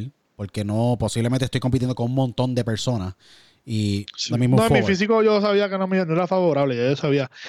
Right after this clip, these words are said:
Speaker 2: Yo lo estaba jugando, pues, para tener mis estudios, como quien dice, pago, claro está, me gusta.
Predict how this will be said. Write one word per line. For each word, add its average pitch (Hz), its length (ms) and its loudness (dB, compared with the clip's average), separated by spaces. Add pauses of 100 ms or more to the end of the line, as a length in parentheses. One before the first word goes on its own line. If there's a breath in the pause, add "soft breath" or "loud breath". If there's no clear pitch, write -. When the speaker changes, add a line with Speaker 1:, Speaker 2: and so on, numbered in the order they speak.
(180 loud breath)
Speaker 2:
Yo 156 80 2
lo 156 80 4
estaba 175 240 2
jugando, 180 280 2
pues, 165 140 0
para 147 240 -2
tener 147 160 2
mis 156 140 0
estudios, 156 420 0
como 156 180 -4
quien 151 140 0
dice, 160 220 0
pago, 214 360 2
claro 151 280 2
está, 170 220 -2
me 151 120 0
gusta. 175 400 2